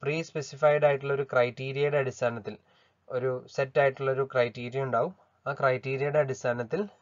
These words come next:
നമ്മളൊരു ഇവാലുവേഷൻ നടത്തുന്നത് തന്നെയാണ് ക്രൈറ്റീരിയൻ റഫറൻസ്ഡ് ഇവാലുവേഷൻ എന്ന് പറയുക. ഇവിടുത്തെ ചോദ്യം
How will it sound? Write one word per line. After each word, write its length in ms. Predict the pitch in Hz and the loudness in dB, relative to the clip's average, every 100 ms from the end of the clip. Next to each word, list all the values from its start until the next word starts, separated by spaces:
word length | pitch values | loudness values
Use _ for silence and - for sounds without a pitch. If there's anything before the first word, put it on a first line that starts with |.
| _ 123 | _ -10
നമ്മളൊരു 420 | 120 120 131 - | -8 -6 -6 -8
ഇവാലുവേഷൻ 580 | 131 120 120 120 120 131 | -4 -2 -2 -4 -6 -6
നടത്തുന്നത് 400 | 120 104 113 117 | -8 -6 -6 -6
തന്നെയാണ് 320 | 117 117 143 - | -2 -2 -2 -2
ക്രൈറ്റീരിയൻ 500 | 117 107 117 117 120 | -2 -2 -6 -6 -2
റഫറൻസ്ഡ് 500 | 113 - 113 110 123 | -2 -2 -8 -6 -8
ഇവാലുവേഷൻ 580 | 120 110 104 107 101 113 | -2 -2 0 -4 -6 -6
എന്ന് 140 | 147 202 _ _ _ 151 | -6 -8 _ _ _ -4
പറയുക. 320 | 135 101 - _ _ _ | 0 0 -2 _ _ _
ഇവിടുത്തെ 260 | 123 127 147 | -4 0 -2
ചോദ്യം 480 | 139 127 123 196 | 0 0 2 -2